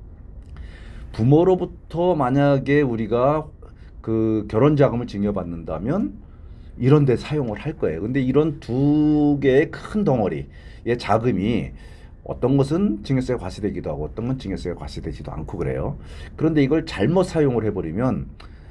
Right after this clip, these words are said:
어, 안 내도 되는 증여세를 내거나 더 많은 증여세를 내는 그런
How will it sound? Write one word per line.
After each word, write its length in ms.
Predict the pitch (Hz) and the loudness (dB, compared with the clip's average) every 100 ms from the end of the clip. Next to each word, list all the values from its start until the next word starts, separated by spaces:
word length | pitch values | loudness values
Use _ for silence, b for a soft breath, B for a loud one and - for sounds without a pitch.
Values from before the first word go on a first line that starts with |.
| B B | B B
어, 300 | 90 87 85 | -8 -6 -6
안 160 | - 104 | 0 6
내도 240 | 139 110 | 6 6
되는 260 | 107 92 98 | 0 0 -2
증여세를 440 | - 90 76 82 | -6 -8 -6 -6
내거나 540 | 67 71 85 71 76 104 | -6 -6 -8 -6 -6 -8
더 140 | 69 | -6
많은 340 | 71 95 117 110 | -2 2 2 0
증여세를 420 | 98 95 - 87 | -2 -6 -6 -6
내는 420 | 73 69 90 92 | -4 -4 -6 -8
그런 380 | - 80 80 82 | -8 -8 -8 -10